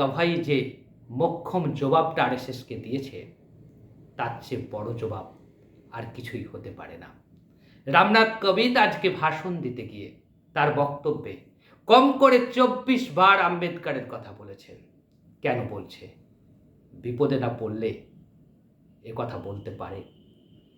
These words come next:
ভারতবর্ষের রাজনীতিতে রাহুল গান্ধী যে হাওয়া তুলে দিয়ে গেছে, আম্বেদকরের সংবিধান যে বিপন্ন, এই কথাটা মানুষের কাছে তুলে ধরেছে, সেই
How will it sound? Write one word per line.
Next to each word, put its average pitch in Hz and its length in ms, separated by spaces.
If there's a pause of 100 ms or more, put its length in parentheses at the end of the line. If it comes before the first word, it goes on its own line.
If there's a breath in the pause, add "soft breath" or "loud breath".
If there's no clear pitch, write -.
(280)
ভারতবর্ষের 247 640
রাজনীতিতে 262 480
রাহুল 247 380
গান্ধী 254 340
যে 254 60 (100)
হাওয়া 254 200 (100)
তুলে 262 240
দিয়ে 202 220
গেছে, 165 240 (920)
আম্বেদকরের 269 600 (100)
সংবিধান 254 420 (120)
যে 262 60 (120)
বিপন্ন, 269 360 (120)
এই 254 120
কথাটা 262 340
মানুষের 269 340
কাছে 262 220
তুলে 269 220
ধরেছে, 214 400 (1300)
সেই 170 300